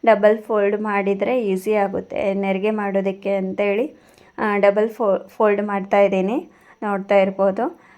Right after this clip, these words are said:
ಈ ರೀತಿ ಡಬಲ್ ಫೋಲ್ಡ್ ಮಾಡಿ ನೆರಿಗೆಗಳನ್ನು ಮಾಡಿ ಕ್ಲಿಪ್ಪನ್ನು ಹಾಕಿದರೆ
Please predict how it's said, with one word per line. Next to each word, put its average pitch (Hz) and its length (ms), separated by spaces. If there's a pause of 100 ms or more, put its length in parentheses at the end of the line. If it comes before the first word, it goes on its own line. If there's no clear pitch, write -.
(120)
ಈ 254 140
ರೀತಿ 254 240
ಡಬಲ್ 233 360
ಫೋಲ್ಡ್ 240 380
ಮಾಡಿ 226 480
ನೆರಿಗೆಗಳನ್ನು 214 840
ಮಾಡಿ 208 300
ಕ್ಲಿಪ್ಪನ್ನು 208 680
ಹಾಕಿದರೆ 208 920